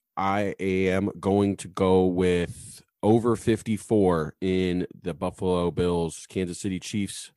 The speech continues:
A F C title game. That's over fifty-four at minus one twelve on, uh, bet online dot A G.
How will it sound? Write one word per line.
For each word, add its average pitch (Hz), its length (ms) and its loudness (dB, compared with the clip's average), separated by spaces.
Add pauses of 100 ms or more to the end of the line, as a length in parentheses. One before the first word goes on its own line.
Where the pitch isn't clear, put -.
(200)
A 101 160 2
F 98 100 0
C - 140 -8
title 107 320 -2
game. 120 280 -2 (500)
That's 95 200 -2
over 113 300 4
fifty-four 110 920 2
at 101 120 0
minus 92 280 0
one 95 220 2
twelve 98 500 -2
on, 85 300 -2
uh, 80 160 -6
bet 90 220 -2
online 90 300 0
dot 87 160 -2
A 90 120 -4
G. 85 240 -8